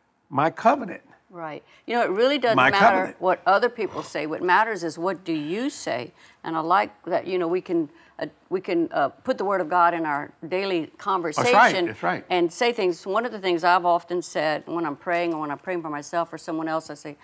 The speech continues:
Speaker 2: "Lord, I thank you that my body functions perfectly the way you created it to." And that's a, another strong
Speaker 1: Yeah, that's
Speaker 2: statement.
Speaker 1: right.
Speaker 2: Instead of saying every, uh,
Speaker 1: You gotta speak to
Speaker 2: 'cause
Speaker 1: it.
Speaker 2: sometimes there's something that attacks you, but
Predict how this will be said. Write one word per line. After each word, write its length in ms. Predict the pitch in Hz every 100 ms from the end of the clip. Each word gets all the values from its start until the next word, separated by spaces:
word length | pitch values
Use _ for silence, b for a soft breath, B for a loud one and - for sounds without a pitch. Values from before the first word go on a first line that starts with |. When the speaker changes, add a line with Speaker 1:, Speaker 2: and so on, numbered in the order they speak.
| B B B
Speaker 2:
"Lord, 180 | 180 196
I 60 | 190
thank 260 | 220 226
you 80 | 208
that 140 | 185
my 120 | 165 160
body 320 | 160 170 180
functions 500 | - 190 - 156 156
perfectly 680 | - 262 262 285 214 - 170
the 120 | 151
way 120 | 165
you 200 | 165 196
created 580 | 214 - 165 170 196 180
it 140 | 160 -
to." 260 | 151 127 - b b b
And 160 | - 190
that's 300 | 220 294 -
a, 140 | 175 -
another 360 | 180 190 185 160
strong 260 | - 185
Speaker 1:
Yeah, 80 | 180
that's 120 | 262
Speaker 2:
statement. 440 | - 190 170 131 131
Speaker 1:
right. 260 | - - - -
Speaker 2:
Instead 340 | 339 - 220
of 80 | 202
saying 320 | - 208 185
every, 320 | 190 175 175 -
uh, 260 | 165 160 143
Speaker 1:
You 60 |
gotta 160 | 175 196
speak 320 | - - 349
to 80 | -
Speaker 2:
'cause 100 | 147
Speaker 1:
it. 20 | -
Speaker 2:
sometimes 380 | 254 254 226
there's 160 | 196 185
something 260 | 202 185 180
that 140 | 151
attacks 420 | - 220 226 -
you, 80 | 170
but 200 | 147 156